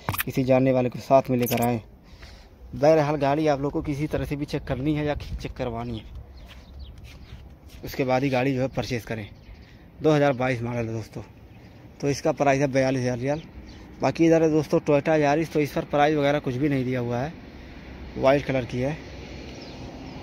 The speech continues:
ये भी काफ़ी माशाल्लाह अभी नहीं आई होगी, तभी ये, ये वैसे ही खड़ी है।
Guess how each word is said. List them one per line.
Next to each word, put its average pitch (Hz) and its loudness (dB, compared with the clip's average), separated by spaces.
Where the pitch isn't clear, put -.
ये 131 -4
भी 135 -4
काफ़ी 131 0
माशाल्लाह 135 2
अभी 175 4
नहीं 180 6
आई 165 10
होगी, 147 2
तभी 147 2
ये, 151 2
ये 143 0
वैसे 143 -2
ही 143 0
खड़ी 127 -4
है। 110 -8